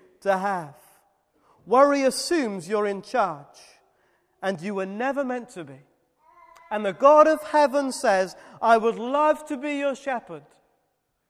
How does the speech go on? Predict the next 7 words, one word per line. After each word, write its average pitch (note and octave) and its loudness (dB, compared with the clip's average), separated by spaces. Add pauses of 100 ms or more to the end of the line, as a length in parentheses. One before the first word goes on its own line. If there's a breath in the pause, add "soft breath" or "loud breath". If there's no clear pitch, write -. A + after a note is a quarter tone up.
(580)
but F3+ -8
I F3+ -4
need G3+ -12
to A3 -12
be F#3+ -12
your F#3+ -8
Lord. D3 -12